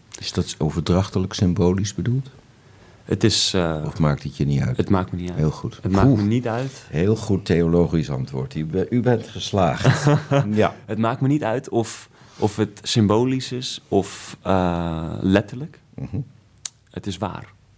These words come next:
Speaker 2: En het is, het is wat gebeurd is en het is wat nog steeds gebeurt.
Speaker 1: En dat is de vorming van die identiteit.
Speaker 2: Ja. De slang, de leugenaar, komt en zegt: "Als jij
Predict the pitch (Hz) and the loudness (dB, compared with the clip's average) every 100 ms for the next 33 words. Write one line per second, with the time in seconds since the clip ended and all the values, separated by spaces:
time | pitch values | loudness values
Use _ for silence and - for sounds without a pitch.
0 | _ _ _ _ _ - 92 92 95 - | _ _ _ _ _ -2 -2 0 -2 -2
1 | - - - - - - - - 107 - | -4 -8 -20 -20 -20 -12 -6 0 0 2
2 | 101 - 107 104 113 - 131 185 - - | 0 0 0 4 2 2 0 0 -4 -6
3 | - 98 101 110 117 104 95 95 95 - | 0 2 2 2 0 2 0 0 -2 -2
4 | 113 110 - 107 92 76 71 - - - | 0 -2 -4 -6 -4 -6 -6 -14 -20 -20
5 | - - - - - _ _ - - 73 | -20 -20 -20 -20 -20 _ _ -12 -4 -2
6 | 71 78 - 67 - - 82 82 90 90 | -2 -4 -4 -6 -6 -4 0 2 4 2
7 | 82 78 78 78 78 69 67 69 - - | 2 0 0 -2 0 -2 -2 -6 -6 -8
8 | - - - 78 - - - - - - | -8 -14 -6 -4 -4 -10 -20 -20 -20 -20
9 | - - - - 101 - 110 127 107 95 | -20 -20 -20 -4 0 4 4 4 2 2
10 | 113 131 127 131 151 147 _ _ _ _ | 2 2 -2 -2 -6 -10 _ _ _ _
11 | _ _ _ 110 117 143 110 92 101 147 | _ _ _ 0 2 2 0 2 0 -2
12 | - - - _ _ - _ _ 110 120 | -10 -16 -20 _ _ -20 _ _ 0 2
13 | 147 - 117 78 62 - | 0 -2 -2 -2 -8 -16